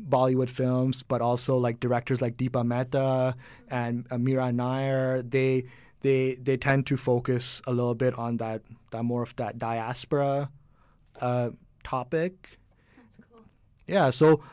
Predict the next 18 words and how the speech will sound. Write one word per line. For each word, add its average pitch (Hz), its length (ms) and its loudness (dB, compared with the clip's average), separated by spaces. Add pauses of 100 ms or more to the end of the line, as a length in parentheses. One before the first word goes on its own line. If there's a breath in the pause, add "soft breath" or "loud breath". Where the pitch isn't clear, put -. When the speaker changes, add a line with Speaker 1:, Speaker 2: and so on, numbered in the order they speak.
(160 loud breath)
Speaker 1:
films, 202 840 6
music, 143 480 2
and 127 180 2
books 131 320 0
have 117 160 0
always 120 640 0 (120)
been 123 140 2
a 117 60 0
huge 120 280 -4
part 120 220 -2
of 127 100 -2
my 113 120 -2
life. 117 580 -6 (480 loud breath)
I 127 160 2
f-, 123 200 -8
I 127 120 0
tend 147 340 2
to, 151 460 6